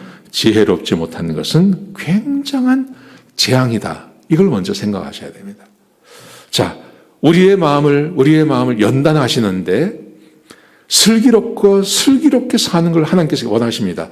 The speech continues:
근데 지혜롭지 못한 것은요, 이것은 재앙이라는 것을 기억하셔야 됩니다. 두 번째, 두 번째는 지혜는 축복입니다.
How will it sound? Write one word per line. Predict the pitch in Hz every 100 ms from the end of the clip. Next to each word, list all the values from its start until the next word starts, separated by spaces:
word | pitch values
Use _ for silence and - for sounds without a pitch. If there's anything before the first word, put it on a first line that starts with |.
| - - - _ _ _ _ _ _ _
근데 | 139 143 -
지혜롭지 | - 185 214 247 240 247
못한 | 202 127 107 98
것은요, | 87 - 87 151 131 -
이것은 | - 127 123 113
재앙이라는 | - 95 98 120 135 135 131
것을 | 135 - -
기억하셔야 | - 87 - - -
됩니다. | 82 - - - -
두 | 165
번째, | 147 113 - - - - - _ _ _ _ _ _ _ _ _
두 | -
번째는 | 107 98 95 127 - - - - - -
지혜는 | - - 156 151 139 143
축복입니다. | 139 - - 120 123 101 -